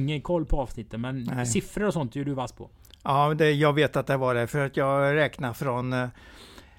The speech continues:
Speaker 2: från V sjuttiofem-dagen som var hundraåttiofyra, och då är det ingen tvekan om att det är hundraåttiosju nu.
Speaker 1: Mm. Skarpt, eh, snack. Det har
Speaker 2: Ja.
Speaker 1: hänt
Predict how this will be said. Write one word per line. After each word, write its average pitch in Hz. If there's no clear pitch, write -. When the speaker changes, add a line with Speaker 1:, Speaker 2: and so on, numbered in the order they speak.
Speaker 2:
från 135
V 147
sjuttiofem-dagen 123
som 139
var 123
hundraåttiofyra, 120
och 170
då 139
är 139
det 139
ingen 135
tvekan 139
om 139
att 123
det 139
är 117
hundraåttiosju 117
nu. 123
Speaker 1:
Mm. 165
Skarpt, 190
eh, 170
snack. 175
Det 165
har 175
Speaker 2:
Ja. 160
Speaker 1:
hänt 180